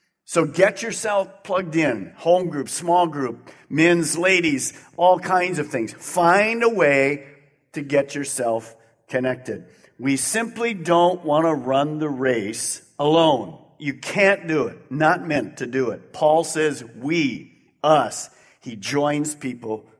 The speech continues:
together. Now, therefore, since we are surrounded by such a huge crowd of witnesses to the life of faith,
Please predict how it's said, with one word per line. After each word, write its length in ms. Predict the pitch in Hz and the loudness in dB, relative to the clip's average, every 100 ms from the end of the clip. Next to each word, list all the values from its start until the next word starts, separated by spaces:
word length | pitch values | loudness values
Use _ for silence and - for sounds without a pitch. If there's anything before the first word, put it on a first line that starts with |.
| _ | _
together. 640 | 104 101 113 104 87 82 _ _ - | -14 -4 -4 -4 -10 -20 _ _ -4
Now, 380 | 143 123 - - _ _ _ _ _ _ _ _ _ _ _ _ 156 | 0 0 -2 -18 _ _ _ _ _ _ _ _ _ _ _ _ 2
therefore, 520 | 196 247 226 180 170 | 4 6 6 4 4
since 480 | - 220 208 - 196 | 4 0 -2 -4 -2
we 160 | 190 | 2
are 100 | 185 | 4
surrounded 580 | 170 175 185 185 175 156 | 2 0 2 2 0 2
by 160 | 156 156 | 2 4
such 320 | - 208 170 | 2 0 -2
a 40 | |
huge 380 | 147 214 185 - | -8 -8 -8 -8
crowd 260 | - 185 151 | -4 0 0
of 100 | 147 | -2
witnesses 560 | 165 160 131 143 147 | -6 -6 -6 -6 -6
to 160 | - 170 | -4 -2
the 140 | 151 | 0
life 600 | 139 139 180 190 185 - - | 0 2 4 4 0 -6 -2
of 200 | 139 117 | 0 -2
faith, 920 | - - 202 147 95 107 156 - - | -10 -6 -2 -2 -2 -8 -10 -14 -20